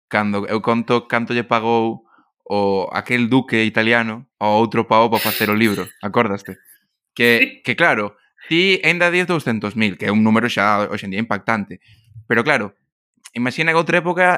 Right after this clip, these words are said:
Speaker 1: eso eran dez euros,
Speaker 2: <laughs>
Speaker 1: sabes?
Speaker 2: Ou según
Speaker 1: Rollo,
Speaker 2: que
Speaker 1: que
Speaker 2: monedas.
Speaker 1: o tema, o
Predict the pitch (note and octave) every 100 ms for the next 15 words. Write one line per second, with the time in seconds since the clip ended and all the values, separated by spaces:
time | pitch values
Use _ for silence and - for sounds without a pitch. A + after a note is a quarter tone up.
0 | C#3 D#3+ F3+ F3+ C3+ A#2 A2 G#2 - _
1 | - C#3 C#3 A#2 G2+ G2+ - - _ -
2 | D4 - F#4 - E3 B2 A2 - - _
3 | _ - - - D4 D4 C#4 B3+ B3 C#4+
4 | F4+ C#4 G#3+ A#3 - F#3+ D3+ F#3 F#3+ -